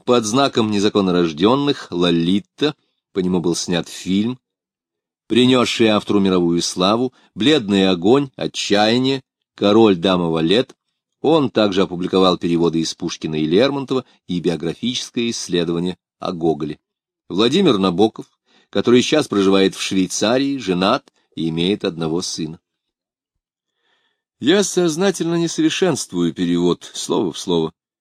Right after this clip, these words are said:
включая даже неточность. В своей лапидарности он наиболее выразителен. Переведём теперь его на русский язык.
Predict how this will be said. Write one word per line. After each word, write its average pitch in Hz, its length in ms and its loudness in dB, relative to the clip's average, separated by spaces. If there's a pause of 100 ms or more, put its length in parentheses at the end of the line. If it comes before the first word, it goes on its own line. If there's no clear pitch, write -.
(180)
включая 104 480 0
даже 131 240 0
неточность. - 800 -4 (360)
В - 60 -20
своей 90 280 0
лапидарности 95 840 -2
он 95 120 -8
наиболее 80 520 -6
выразителен. 85 580 -10 (1300)
Переведём 208 520 4
теперь 165 260 2
его 139 180 -2
на 120 140 -6
русский 95 340 -10
язык. 92 340 -14